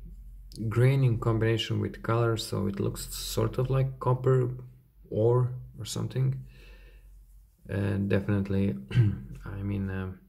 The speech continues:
anyway, it's a good looking sandblast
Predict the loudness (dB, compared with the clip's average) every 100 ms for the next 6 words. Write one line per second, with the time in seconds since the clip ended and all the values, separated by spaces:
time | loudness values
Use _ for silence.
0 | -20 -20 -20 -2 2 4 4 2 -2 -6
1 | -4 -2 0 -2 -4 2 4 4 4 2
2 | 2 2 4 2 0